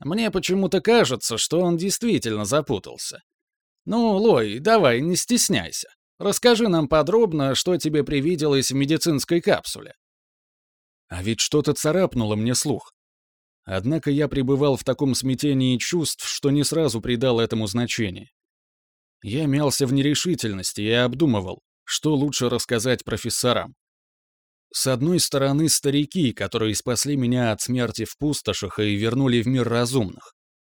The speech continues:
Потом они предоставили мне возможность обучаться в технической мастерской господина Рибуса. Без них я, возможно, никогда бы не узнал, что являюсь псионом.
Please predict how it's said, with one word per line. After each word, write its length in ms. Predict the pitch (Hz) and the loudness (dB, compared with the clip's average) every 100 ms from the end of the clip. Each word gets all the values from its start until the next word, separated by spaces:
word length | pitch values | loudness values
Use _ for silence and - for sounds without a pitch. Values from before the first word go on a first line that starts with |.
| _ _ - | _ _ -10
Потом 320 | 117 185 170 | -4 0 2
они 160 | 147 165 | 2 2
предоставили 680 | 143 139 131 165 151 139 | 2 2 2 0 0 2
мне 220 | 127 139 131 | 2 2 2
возможность 640 | 123 113 143 131 127 - | 0 0 -2 -2 -4 -2
обучаться 640 | 117 113 - 139 123 127 | -2 -2 -2 -2 0 -4
в 80 | 107 | -4
технической 580 | - 131 123 120 - 110 | -6 -4 -4 -4 -4 -4
мастерской 640 | 110 - 117 - 131 127 | -4 -4 -6 -4 -2 -2
господина 580 | 110 113 123 113 127 120 | 0 -4 -2 -2 0 0
Рибуса. 440 | 139 131 98 - - _ _ _ _ - | 0 -2 -4 -10 -16 _ _ _ _ -8
Без 260 | 131 123 | -4 0
них 220 | 170 175 | 2 0
я, 140 | 139 135 | 0 0
возможно, 640 | 123 117 156 139 135 127 - - | 0 0 0 0 0 -2 -6 -8
никогда 440 | 131 147 127 160 | -2 -2 0 2
бы 120 | 143 | 4
не 80 | 143 | 4
узнал, 460 | 147 135 156 160 110 | 4 2 2 2 0
что 160 | - | -2
являюсь 520 | 107 113 117 123 107 - | -4 -2 0 0 0 -4
псионом. 540 | - 135 135 110 - | -6 0 0 0 -4